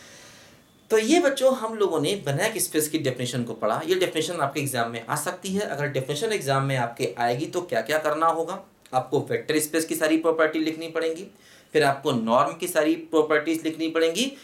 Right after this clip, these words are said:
फिर आपको Cauchy sequence और convergent sequence की ये प्रॉपर्टी लिखनी पड़ेगी।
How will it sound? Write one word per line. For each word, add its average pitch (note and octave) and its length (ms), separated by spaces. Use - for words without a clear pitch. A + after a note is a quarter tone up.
फिर G#3 140
आपको G3+ 380
Cauchy C3 320
sequence A3 600
और C#3+ 100
convergent F3+ 600
sequence B2+ 480
की C#3 100
ये A#2 140
प्रॉपर्टी A#2 680
लिखनी G3+ 320
पड़ेगी। - 480